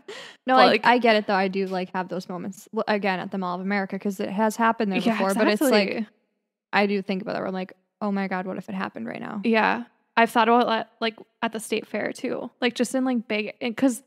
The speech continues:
Speaker 1: Yeah.
Speaker 2: something, well, that was, like, when all the riots and stuff were, like, hap-, was it? No. That was, no, they didn't have a state fair that year. Something happened last year around the state fair. I think there was a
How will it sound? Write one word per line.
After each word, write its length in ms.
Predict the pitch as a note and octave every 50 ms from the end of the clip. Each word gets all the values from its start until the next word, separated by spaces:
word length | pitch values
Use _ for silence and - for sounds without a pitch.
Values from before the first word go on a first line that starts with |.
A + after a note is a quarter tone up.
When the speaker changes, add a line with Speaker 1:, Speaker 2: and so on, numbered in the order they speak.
| _ _ -
Speaker 1:
Yeah. 480 | B3+ A#3+ E4 E4+ D4 A3+ G#3 G3+ G#3+ G3 _ _ _ _ _ _ _ _ -
Speaker 2:
something, 640 | - - C4 C4 C4+ C4 E4 E4 D#4 C#4+ B3+ A3 G3+ - _ _ _ -
well, 300 | A#3 B3 B3+ - - -
that 140 | - A3+ G#3+
was, 160 | B3+ C4+ -
like, 160 | D#4+ D4+ D4
when 100 | D#4 C#4+
all 120 | C#4 C4 A#3+
the 100 | B3 A3
riots 400 | G3 F#3 - - - G#3 - B3
and 120 | A#3 A3
stuff 280 | - - B3+ A#3+ - -
were, 100 | B3 A#3+
like, 200 | A#3+ A#3+ A#3 -
hap-, 220 | - A#3+ A3 A3+ _ _ _ _ -
was 220 | B3+ A#3+ C#4+ C4
it? 180 | D#4 D4+ G#3+ -
No. 300 | A#3+ A#3 G#3+ F#3+ A3+ - _ _ _ _ _ _ -
That 100 | B3 A3+
was, 240 | A#3 A#3 - - _ _ _ _ _ -
no, 140 | A#3+ A3 A3
they 80 | A3+
didn't 160 | A3 B3 B3 B3
have 120 | A#3 A3
a 40 | A#3
state 200 | - - A3 G3
fair 100 | - F#3+
that 160 | F#3+ G3 G3+
year. 200 | A3 G#3+ G#3 A#3+ - _ _ _ _ _ _ _ _ _ _ _ _ _ _ _ _ _ _ _ _ _ _ _ _ _ -
Something 360 | - - C4+ C#4+ D#4 F4+ E4+
happened 440 | D4+ C#4 B3+ A#3 A#3 - B3 A#3+ A#3
last 320 | A3 F#3 G3+ G#3+ - - -
year 220 | B3 A#3+ A#3+ A#3
around 260 | A3+ G3+ F#3+ G3+ G#3 G#3
the 80 | A3
state 280 | - - - G#3 G3 -
fair. 120 | - -
I 80 | - A3+
think 200 | - B3 B3 A#3+
there 120 | D#4 D4+
was 320 | C4+ B3+ - A#3+ G3 G3 G3+
a 140 | G3+ F#3+